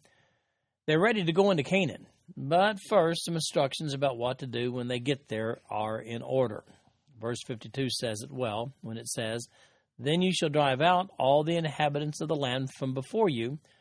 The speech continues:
destroy all their engraved stones, destroy all their molded images,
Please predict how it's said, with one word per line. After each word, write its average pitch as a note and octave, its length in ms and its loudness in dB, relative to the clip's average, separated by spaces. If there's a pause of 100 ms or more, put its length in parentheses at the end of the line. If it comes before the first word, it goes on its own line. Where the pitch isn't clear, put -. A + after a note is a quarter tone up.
(220)
destroy A#2 340 -4
all C3+ 380 6
their F#3+ 160 4
engraved F#3 380 4
stones, C3+ 560 -4 (380)
destroy B2 320 -2
all C#3+ 360 6
their F#3+ 140 4
molded G3 380 6
images, C#3+ 600 0